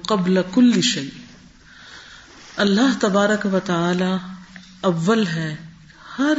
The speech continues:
چیز سے پہلے ہے، یعنی اللہ سبحانہ و تعالی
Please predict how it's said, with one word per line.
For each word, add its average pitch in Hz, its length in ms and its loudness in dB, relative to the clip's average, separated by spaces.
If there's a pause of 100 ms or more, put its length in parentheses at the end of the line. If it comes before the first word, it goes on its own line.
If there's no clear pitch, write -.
(120)
چیز 262 440 4
سے 151 100 -4 (840)
پہلے 170 440 -4
ہے، - 120 -14 (1300)
یعنی 190 380 0 (540)
اللہ 202 300 2
سبحانہ 185 340 0
و 185 60 2
تعالی 175 360 -4